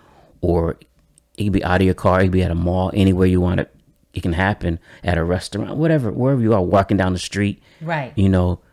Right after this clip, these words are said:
Speaker 1: and someone says something that's a crime happened, you don't
Speaker 2: And then
Speaker 1: want that to escalate to where now you're, you're in the hospital or possibly dead.
Speaker 2: Right. So does it bother you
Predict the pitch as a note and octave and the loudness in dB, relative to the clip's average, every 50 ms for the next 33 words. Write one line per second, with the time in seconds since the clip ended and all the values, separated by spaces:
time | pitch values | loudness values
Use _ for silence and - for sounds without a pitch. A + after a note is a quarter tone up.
0 | _ _ _ _ _ _ _ _ _ - F#2+ F#2 F#2 F2+ F2 F2 E2+ D#2+ - - | _ _ _ _ _ _ _ _ _ -4 -2 -2 0 0 -2 -2 -4 -4 -4 -2
1 | G2+ F#2 F2+ F2 - - G2+ F#2 F2+ - - F2 D#2 E2+ F2+ E2+ F2 E2+ - - | -2 -2 0 -2 -2 0 0 0 0 0 -2 -4 -2 -2 -2 -2 -4 -6 -6 -10
2 | - - _ _ - - - - G2 E2+ E2+ E2+ E2 F2 F2+ F2+ F2+ - F2 E2+ | -14 -14 _ _ -14 -10 -6 -4 -4 -2 -2 -4 -4 -4 -6 -6 -6 -6 -8 -8
3 | E2 E2 - _ _ _ - _ _ _ _ _ _ _ _ _ _ _ _ _ | -8 -8 -12 _ _ _ -20 _ _ _ _ _ _ _ _ _ _ _ _ _
4 | _ _ F2 F#2+ G2 F#2+ F#2 F#2+ G2 F#2 F2 - - F#2+ - - - - F#2+ F2+ | _ _ -2 0 2 2 4 4 2 2 0 0 0 0 0 0 -2 -2 -2 -4
5 | - - - G2 F2 F2 F2+ - - - F2+ E2 E2+ F2 E2+ E2 E2+ F2 E2+ E2 | -4 -4 -2 0 0 0 -2 -4 -6 -6 -4 -2 -2 -2 -2 -2 -2 -2 -4 -4
6 | E2 - _ _ - F2+ E2+ E2 - - _ _ _ - - E2+ E2 D#2+ D2+ E2 | -6 -10 _ _ -8 -6 -6 -6 -8 -10 _ _ _ -8 -4 -4 -2 -2 -2 -4
7 | F#2 F2 - - - F2 E2+ E2+ - - F2+ E2+ E2+ E2+ - - - E2 E2 - | -4 -6 -6 -8 -6 -4 -4 -4 -6 -6 -8 -8 -8 -8 -10 -8 -10 -8 -8 -8
8 | E2+ D#2+ F2 E2+ D#2+ E2+ E2 E2+ F#2 - _ _ _ _ D3+ C#3+ C3+ B2 A2+ A2+ | -10 -10 -8 -8 -6 -6 -6 -6 -8 -12 _ _ _ _ -14 -14 -14 -14 -16 -18
9 | A2+ - _ _ _ _ _ _ _ _ _ _ _ - _ _ _ - - B3 | -20 -20 _ _ _ _ _ _ _ _ _ _ _ -20 _ _ _ -12 -8 -8
10 | A3+ G#3+ F3+ A3+ A3+ A3 F#3 A3+ C#4+ D#4 E4 E4 E4 - _ _ _ _ F#3+ F3 | -8 -4 -4 -4 -6 -4 -6 -6 -6 -4 -6 -6 -10 -18 _ _ _ _ -20 -18
11 | F3 - _ _ _ _ G#3+ F3 D#3 F#3 E3+ E3 F3 F3 F3 F3 F#3 F#3 F3+ D#3+ | -18 -20 _ _ _ _ -16 -10 -8 -8 -6 -2 -2 -2 -2 -4 -6 -10 -10 -10
12 | E3 F3 F3 F3 F3 F3+ F3+ F3+ - | -10 -8 -8 -8 -8 -8 -10 -12 -16